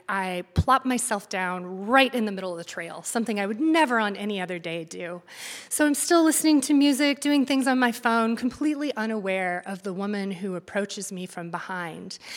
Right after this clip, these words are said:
until I hear a voice from right over my head say, "Are you okay? Are you safe? Do you need help?"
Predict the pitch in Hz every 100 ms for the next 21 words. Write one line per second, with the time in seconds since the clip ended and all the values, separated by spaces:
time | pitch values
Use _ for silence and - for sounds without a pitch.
0 | - 208 214 - 240 220 214 202 202 -
1 | 262 269 202 233 180 185 - - - 214
2 | 196 220 226 214 202 190 202 214 180 180
3 | - 180 180 180 - - - - - _
4 | 214 220 247 262 247 - 233 190 175 170
5 | 190 - _ _ _ 208 208 214 - -
6 | 240 175 170 - - - - _ _ _
7 | 190 202 190 175 - 175 - -